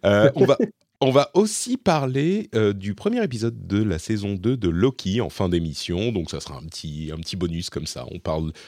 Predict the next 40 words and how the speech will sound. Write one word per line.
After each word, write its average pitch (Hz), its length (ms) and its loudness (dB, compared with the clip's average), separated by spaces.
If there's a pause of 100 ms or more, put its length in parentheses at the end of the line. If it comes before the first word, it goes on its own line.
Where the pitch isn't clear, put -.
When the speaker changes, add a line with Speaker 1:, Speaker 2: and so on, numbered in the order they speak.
(100)
Speaker 1:
de 131 100 6
temps 139 280 0
en 135 100 2
temps 98 380 0
de, 85 260 0
de 87 140 0
trucs - 260 -4
Marvel 87 460 -2
dans 82 120 -6
Super 78 320 -4
Laser 76 280 -6
Punch. 127 320 -2 (880)
Et, 104 400 4
mais, 120 160 6
Speaker 2:
Ça 202 60 6
nous 147 80 2
arrive. 117 100 2
Speaker 1:
mais 107 100 2
donc, 113 200 -2 (460)
oui, 151 280 -2
quoi ? 131 360 2
Qu'est-ce - 160 -8
qui 95 80 -10
se - 40 -12
passe ? 156 300 -2 (160)
Speaker 2:
Je 147 60 0
dis 170 120 2
ça 190 120 4
nous 170 180 4
arrive, 123 400 2
ça 139 120 -4
nous 156 60 -2
Speaker 1:
Ça 98 60 2
nous 92 60 0
Speaker 2:
arrive 85 100 0
Speaker 1:
arrive. 69 140 -6
Speaker 2:
de - 40 -14
parler 92 160 -6
de 92 60 -12
Marvel. - 380 -16